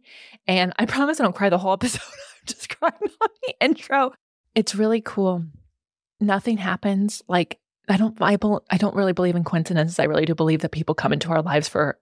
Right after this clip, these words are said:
a reason, season, or a lifetime, and that there's some, there's a reason why this guy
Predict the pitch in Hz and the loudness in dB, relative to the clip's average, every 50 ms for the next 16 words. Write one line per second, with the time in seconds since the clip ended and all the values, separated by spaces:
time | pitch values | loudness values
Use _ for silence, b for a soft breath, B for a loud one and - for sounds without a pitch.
0 | _ _ _ _ _ _ _ _ - 156 151 147 156 156 151 160 160 - - 156 | _ _ _ _ _ _ _ _ 0 0 2 2 2 2 0 -2 -2 -2 -2 -2
1 | 147 160 143 143 147 147 147 151 147 - 160 147 147 147 143 147 147 147 - _ | -2 0 -2 0 2 2 0 0 0 -2 -2 -2 -2 -2 -4 -4 -6 -6 -8 _
2 | _ _ _ _ _ _ _ _ _ _ _ _ _ _ _ _ _ _ _ _ | _ _ _ _ _ _ _ _ _ _ _ _ _ _ _ _ _ _ _ _
3 | _ _ _ _ _ - 202 175 156 156 - - - - - _ _ - - - | _ _ _ _ _ -2 0 2 2 2 0 -4 -8 -10 -12 _ _ -6 -2 0
4 | 190 180 185 - _ - 165 185 165 165 156 151 156 143 151 165 185 208 226 220 | 2 0 0 -2 _ -4 0 0 0 2 2 0 0 0 0 0 2 2 2 2
5 | 247 226 208 190 185 180 180 175 170 156 151 151 - _ - 180 170 151 - - | 0 0 0 0 0 0 2 2 2 0 -2 -4 -6 _ -4 -4 -4 -2 0 0
6 | 180 175 170 165 165 156 151 - | 0 2 2 2 0 0 -2 -4